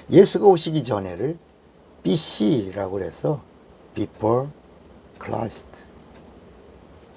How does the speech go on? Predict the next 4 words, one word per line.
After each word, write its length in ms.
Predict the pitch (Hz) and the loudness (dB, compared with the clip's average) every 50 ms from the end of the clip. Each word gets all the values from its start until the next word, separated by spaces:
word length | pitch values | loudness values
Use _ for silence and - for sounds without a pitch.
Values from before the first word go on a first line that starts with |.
| - - - - - - - - - - - - - - - - | -20 -20 -20 -20 -20 -20 -20 -20 -20 -20 -20 -20 -20 -20 -20 -20
그리스도 480 | - - - 90 - - - 107 98 90 | -16 -14 -12 -10 -10 -10 -8 -6 -6 -6
오시기 380 | 82 - - - - 160 175 - - | -6 -8 -10 -10 -8 -10 -10 -10 -12
전, 180 | - - - - - - - - - - - - - - - - - - - - - - - - - - - - - - - - - - - - - - - | -14 -14 -14 -14 -16 -18 -18 -18 -20 -18 -18 -18 -18 -18 -20 -20 -20 -20 -20 -20 -20 -20 -20 -20 -20 -20 -20 -20 -20 -20 -20 -20 -20 -20 -20 -20 -20 -20 -16
기원전, 580 | - - 104 101 90 80 78 71 - - - | -10 -6 -4 -4 -4 -4 -8 -10 -12 -12 -14